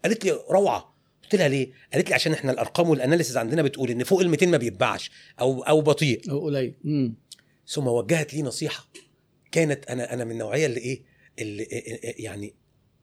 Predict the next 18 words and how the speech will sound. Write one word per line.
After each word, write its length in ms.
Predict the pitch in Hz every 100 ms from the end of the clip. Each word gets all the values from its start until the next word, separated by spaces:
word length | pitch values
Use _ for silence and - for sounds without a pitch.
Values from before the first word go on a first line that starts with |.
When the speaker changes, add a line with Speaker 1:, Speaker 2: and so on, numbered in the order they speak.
| _ _ -
Speaker 1:
النصيحة 540 | 113 107 151 151 143 _ _ _ _ _ -
بلقطها 400 | 110 110 131 -
كويس. 400 | - 85 - - -
Speaker 2:
مم. 180 | 139 127
Speaker 1:
مش 240 | 110 -
يعني، 260 | 107 104 -
يعني 320 | 101 104 104 -
النصيحة 440 | 107 95 - 127
اللي 160 | 104 104
هتبقى 320 | 104 127 120
لها 80 | 131
تأثير 320 | 131 - -
كبير، 480 | - 120 143 180 - _ _ _
الحمد 240 | - 175 151
لله 340 | 131 160 175 - _ _ -
عيني 200 | - 180
كويسة. 440 | 160 117 104 - - _ -
Speaker 2:
مم. 300 | 139 135